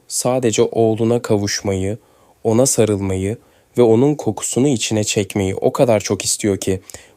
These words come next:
bu istekleri için duygusal olarak kendisini oldukça zorluyor. Bir noktada Cihan'ın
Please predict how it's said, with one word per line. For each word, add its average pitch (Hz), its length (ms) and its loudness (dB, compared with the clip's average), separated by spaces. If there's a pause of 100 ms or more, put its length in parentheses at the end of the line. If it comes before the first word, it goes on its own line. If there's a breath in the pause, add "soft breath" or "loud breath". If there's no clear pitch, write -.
bu 151 100 6
istekleri 123 560 0
için 110 480 -2
duygusal 110 520 2
olarak 107 420 0
kendisini 101 500 0
oldukça 113 540 2
zorluyor. 98 640 -2 (380 loud breath)
Bir 160 280 4
noktada 107 520 2 (260 soft breath)
Cihan'ın 123 500 2